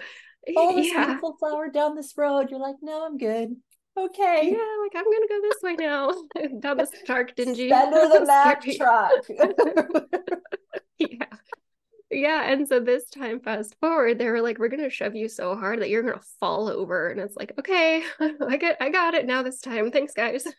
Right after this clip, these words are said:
Speaker 2: <laughs>
Speaker 1: Yeah, yeah. "And in the future, I'll follow the flower. You don't have to send <laughs> anything else."
Speaker 2: Yes, yes. They
Speaker 1: Yeah.
Speaker 2: are definitely a little bit more gentle now because I, I
Speaker 1: Yeah.
Speaker 2: clued in. <laughs>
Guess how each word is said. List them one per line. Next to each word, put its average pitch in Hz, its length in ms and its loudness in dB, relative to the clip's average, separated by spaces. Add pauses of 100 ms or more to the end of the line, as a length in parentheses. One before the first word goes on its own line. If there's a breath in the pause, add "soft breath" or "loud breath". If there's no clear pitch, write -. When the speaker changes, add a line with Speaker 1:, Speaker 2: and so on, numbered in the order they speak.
Speaker 2:
<laughs> 392 180 0
Speaker 1:
Yeah, 240 260 0
yeah. 214 320 -4
"And 262 200 -4
in 311 180 -8
the 359 100 -8
future, 330 800 -4
I'll 269 180 -6
follow 294 360 2
the 339 80 -8 (100)
flower. 240 500 -2
You 214 140 -14
don't 240 300 -4
have 277 220 -12
to 277 100 -16
send 254 580 -8 (260)
<laughs> - 240 -20
anything - 640 -6
else." - 640 -20 (100)
Speaker 2:
Yes, 220 760 -2
yes. 226 500 -4
They 226 140 0
Speaker 1:
Yeah. 240 60 0
Speaker 2:
are 262 60 -4
definitely 240 340 -2
a 220 80 -2
little 208 160 -4
bit 196 140 -6
more 208 120 -6
gentle 202 380 -4
now 170 260 -4
because 220 360 -6
I, 196 220 -2
I 202 60 0
Speaker 1:
Yeah. 208 160 -2
Speaker 2:
clued 262 300 -2
in. 190 300 0 (160)
<laughs> 311 140 -6